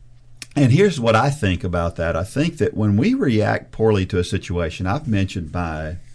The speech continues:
my temper on here before. Um, every time I get in a situation where I could let my temper get the best of me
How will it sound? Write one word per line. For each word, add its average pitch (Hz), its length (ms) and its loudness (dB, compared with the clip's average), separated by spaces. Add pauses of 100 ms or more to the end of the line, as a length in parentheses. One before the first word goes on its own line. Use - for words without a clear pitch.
(260)
my 101 180 -2
temper 98 540 -4 (300)
on 92 100 -2
here 92 140 0
before. 76 360 -6 (840)
Um, 85 460 -8 (480)
every 175 320 0
time 143 340 2
I 101 120 0
get 92 200 -2
in - 60 -8
a 90 60 -4
situation 90 800 -4
where 82 300 -10 (360)
I 92 140 -6 (140)
could 107 460 0
let 95 240 0
my 85 200 -4
temper 92 460 -4
get 85 160 -6
the 80 80 -12
best 90 320 -4
of 85 180 -4
me 80 280 -10